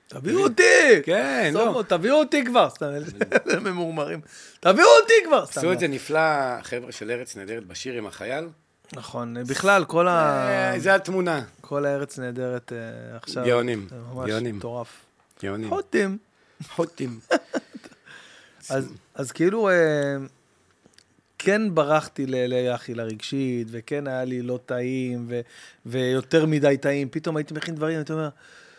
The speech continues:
Speaker 1: וואי, בואנה, גיליתי פה עכשיו,
Speaker 2: נפתח לך איזה
Speaker 1: וואי,
Speaker 2: חוש
Speaker 1: אני
Speaker 2: כזה.
Speaker 1: לא אשכח ש-, אה, גיסתי, אחות של שירן,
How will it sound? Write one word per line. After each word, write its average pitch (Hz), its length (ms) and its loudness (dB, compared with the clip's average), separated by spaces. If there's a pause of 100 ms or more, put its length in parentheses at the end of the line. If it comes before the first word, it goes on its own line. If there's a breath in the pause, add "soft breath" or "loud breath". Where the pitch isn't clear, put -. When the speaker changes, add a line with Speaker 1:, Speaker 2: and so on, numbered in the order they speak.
(220 loud breath)
Speaker 1:
וואי, 139 140 -10
בואנה, 135 240 -10
גיליתי 123 420 -10
פה 139 120 -12
עכשיו, 143 380 -10
Speaker 2:
נפתח 120 280 -6
לך 110 160 -4
איזה 107 400 -2
Speaker 1:
וואי, 165 280 2
Speaker 2:
חוש 139 80 0
Speaker 1:
אני 139 140 -6
Speaker 2:
כזה. 135 80 -6
Speaker 1:
לא 160 80 -2
אשכח 156 300 -6
ש-, - 120 -10 (960 soft breath)
אה, 123 80 -6
גיסתי, 120 500 -8
אחות 143 180 -10
של 139 140 -12
שירן, 135 460 -10